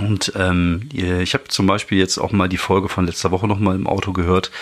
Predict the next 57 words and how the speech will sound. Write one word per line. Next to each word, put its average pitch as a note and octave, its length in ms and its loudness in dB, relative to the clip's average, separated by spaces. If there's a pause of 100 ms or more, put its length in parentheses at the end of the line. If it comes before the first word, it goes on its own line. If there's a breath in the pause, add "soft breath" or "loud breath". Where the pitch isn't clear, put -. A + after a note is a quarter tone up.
(580 loud breath)
und G2+ 220 2
mir F#2 140 2
ist F2+ 80 -2
aufgefallen, E2 480 -2
dass D2+ 180 -4
ich - 80 -10
einfach - 200 -4
viel - 460 -4
zu - 200 -6
schnell D#2+ 340 -2
rede. D#2+ 420 -2
Also D#2 220 -2
es, - 440 -8
äh, - 300 -10 (220)
gerade F2+ 320 0
die E2+ 140 -2
Folge, E2+ 360 -2
da - 120 -6
habe - 80 -4
ich - 100 -4
einfach - 160 -6
viel - 200 -6
zu - 100 -4
schnell E2+ 180 -4
gelabert. D#2+ 640 -2
Das, - 200 -4
äh, F#2 120 -4 (140)
ich - 140 -6
tendiere G#2+ 380 2
manchmal G2+ 340 2
dazu, F#2 300 -2
auch G#2+ 180 0
auf G2+ 120 0
der F#2 120 2
Bühne G#2+ 280 4
noch, G2 240 2
das, - 340 -6
äh, D#2+ 300 -2 (460 loud breath)
hat - 160 -4
man E2+ 180 2
bei E2 80 0
mir F2 300 0
auch F#2+ 100 0
schon - 160 0
mal F2+ 160 4
hier F2+ 140 2
und E2+ 140 -2
da E2 140 0
gesagt, E2 320 -2
ich - 140 -10
muss D#2+ 160 -4
da D#2+ 100 -2
manchmal D#2+ 360 -2
so D#2+ 80 -4
ein D2+ 80 -6
bisschen, D#2+ 480 0
ähm, D2 260 -4